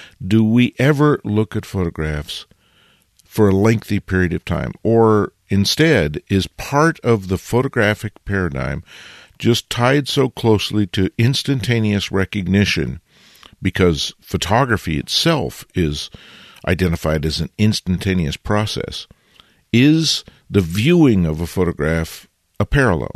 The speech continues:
an instantaneous appreciation sort of thing? Well, I'm not comfortable with that idea either. I think somewhere in between is where photography really lies. And I guess, uh, the parallel that I can think of in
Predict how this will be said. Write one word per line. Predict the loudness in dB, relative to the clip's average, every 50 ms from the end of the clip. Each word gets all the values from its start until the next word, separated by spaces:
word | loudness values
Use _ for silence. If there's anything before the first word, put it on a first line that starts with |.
| -2
an | 0 2 4 4
instantaneous | 4 2 2 0 -2 -2 -2 -2 -2 -2 -2 0 0 0 0 0 0 -2 -2
appreciation | -6 -8 -8 -4 -4 -4 -4 -2 -2 0 0 0 0 -2 -4 -4 -4
sort | -4 -6 -6 -4 -4 -2 -2 -4
of | -6 -8
thing? | -10 -8 -6 -4 -4 -4 -6 -10 -16 _ -20 -20 -20 -20 -20 -20 _ _
Well, | -4 -2 -2 0 -2 -4 -4 -8 -10 _ _ _ _ -6
I'm | -2 0 0 0
not | 0 -2 -4 -6
comfortable | -6 -4 -4 -4 -4 -4 -6 -2 0 0 0 2
with | 0 0 -2 0
that | 0 0 0 0 0 -2 -2
idea | -2 0 0 -2 -2 -4 -4 -4 -2 -2 -4 -6 -6 -10 _ -20 -20 _ _ _ _ _ -2
either. | 0 0 0 0 -2 -6 -10 -12 -16 -20 _ _ _ _ _ _ _ _ _ _ _ _ _ _ _ _ _ -4
I | -4
think | -2 0 0 0 0 0
somewhere | -2 0 0 0 0 0 2 2 2
in | 2 2
between | 0 -2 -2 -2 -2 0 0 0 0 -2
is | -4 -6 -8 -6 -4
where | -2 0 0 0 -2 -4 -8
photography | -12 -12 -6 -2 -2 -2 -2 -2 -4 -6 -6 -6 -4 -2
really | -2 -2 -2 0 -2 -4
lies. | -4 -4 -4 -4 -4 -4 -6 -6 -8 -10 -12 -14 -14 -16 -16 _ _ _ _ _ -20 -20 -20 -20 -20 -20 _ _ _
And | 0 2
I | 2
guess, | 2 2 2 2 4 2 2 0 -2 -4 -6 -8 _ 0
uh, | 2 2 2 2
the | 0 -2
parallel | -2 0 2 2 4 4 4 4 2 0 -2 -4 -6 -4
that | -2 0 0 2
I | 0 0
can | 0 -4 -4
think | -2 -4 -2 0
of | 0 0 0 0 -2 -4
in | -4 -2 0 0 0 -2 -4 -6